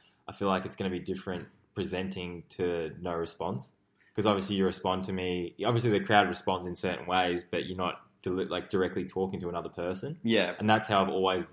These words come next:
Speaker 1: done the podcast. So it's,
Speaker 2: Well
Speaker 1: it's gonna be different to do a speech where, like,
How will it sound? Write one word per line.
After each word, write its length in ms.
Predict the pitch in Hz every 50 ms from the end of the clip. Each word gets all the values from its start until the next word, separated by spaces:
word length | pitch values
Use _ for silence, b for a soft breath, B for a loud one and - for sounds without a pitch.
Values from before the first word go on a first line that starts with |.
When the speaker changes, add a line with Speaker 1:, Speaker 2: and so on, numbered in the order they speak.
| - _ -
Speaker 1:
done 160 | 95 90 87
the 60 | 87
podcast. 680 | - - 95 95 98 - 110 113 131 160 165 - - -
So 180 | - - 123
it's, 80 | 123 123
Speaker 2:
Well 160 | 123 127 123 123 - _ -
Speaker 1:
it's 120 | 117 -
gonna 160 | - 117 107
be 120 | 104 98 95
different 320 | 98 98 95 101 101 95
to 40 | 98
do 140 | 92 98 92
a 60 | 90
speech 420 | - - - 95 95 95 95 -
where, 100 | 98 92
like, 220 | 90 90 87 -